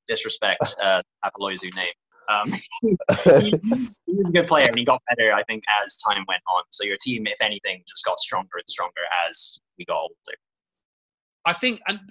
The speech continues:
Speaker 3: th-, it, this is an important point about house football, is that the difference between playing school football in the team and football was,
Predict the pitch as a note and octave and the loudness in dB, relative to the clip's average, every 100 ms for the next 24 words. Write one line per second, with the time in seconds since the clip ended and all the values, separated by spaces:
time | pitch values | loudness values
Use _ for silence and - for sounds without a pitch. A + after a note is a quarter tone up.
0 | - G#3 G3+ - _ _ - G3 F#3+ G3+ | -12 -6 -6 -8 _ _ -8 -6 -2 -2
1 | F#3 F3+ D#3+ E3 E3 C#3+ D#3 C#3+ A#2 - | -2 -4 -6 -6 -8 -8 -4 -2 -4 -8
2 | _ _ - B2+ C3 B2 C3 A#2+ A#2 - | _ _ -16 -4 -2 -2 -4 -8 -10 -10
3 | C#3 C3+ G#2+ G#2 G2+ A#2 A#2+ - _ _ | -14 -14 -16 -16 -10 -8 -8 -10 _ _
4 | _ _ _ _ _ - D3 E3+ G3 G3 | _ _ _ _ _ -10 -6 -2 -2 -2
5 | F#3 F#3 - - D3+ C#3+ - C#3+ C#3 C3 | -8 -8 -12 -6 -4 -4 -6 -6 -4 -4
6 | - C#3+ C3 - D3+ C3 A#2+ A#2 A2 - | -6 -6 -8 -10 -14 -12 -12 -10 -6 -4
7 | C3 - - - - - C#3 - C3+ C3+ | -2 -2 -4 -4 -12 -16 -14 -6 -6 -4
8 | F3+ - | -4 -6